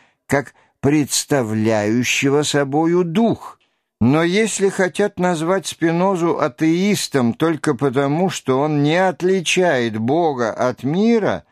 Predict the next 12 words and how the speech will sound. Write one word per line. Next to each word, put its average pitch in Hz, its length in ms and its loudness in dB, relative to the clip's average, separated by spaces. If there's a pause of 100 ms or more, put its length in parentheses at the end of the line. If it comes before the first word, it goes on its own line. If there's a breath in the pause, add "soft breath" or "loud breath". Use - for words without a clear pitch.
(440 soft breath)
то 127 160 2
это 151 540 0
несообразно. 120 1400 -2 (920)
С - 160 -4
таким 185 480 0
же 196 160 0
правом, 180 840 -2
или 143 320 -2
скорее 147 520 0
с 131 140 -2
большим 175 720 0
правом, 190 560 -2